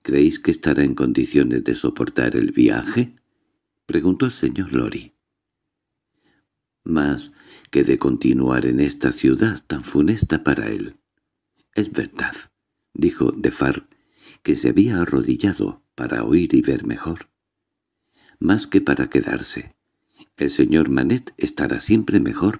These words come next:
lejos de Francia. ¿Queréis que vaya a alquilar un carruaje y caballo de posta?». «Esto es ya un negocio», contestó el señor Lori, recobrando en el acto sus maneras metódicas.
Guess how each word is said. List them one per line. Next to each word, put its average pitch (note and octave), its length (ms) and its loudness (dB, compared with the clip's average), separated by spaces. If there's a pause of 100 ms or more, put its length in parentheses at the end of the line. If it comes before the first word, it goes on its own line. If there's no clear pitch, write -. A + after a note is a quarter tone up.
(140)
lejos D2 320 2
de - 120 2
Francia. - 600 -8 (1040)
¿Queréis D#2+ 380 4
que D2+ 160 4
vaya C#2 280 4
a - 20 2
alquilar B1+ 460 4
un B1+ 120 0
carruaje C2 600 2
y B1 40 4
caballo A#1 480 -2
de - 120 -4
posta?». - 500 -4 (1120)
«Esto A2+ 320 2
es F#2+ 100 0
ya C2+ 160 2
un A1+ 80 0
negocio», A#1 640 -2
contestó - 500 -2
el B1 80 4
señor A1+ 400 0
Lori, B1 460 2 (400)
recobrando C#2 600 2
en A1+ 100 0
el A1+ 120 -2
acto C#2 300 -2
sus A#1+ 240 -2
maneras A1+ 460 -2
metódicas. - 840 -4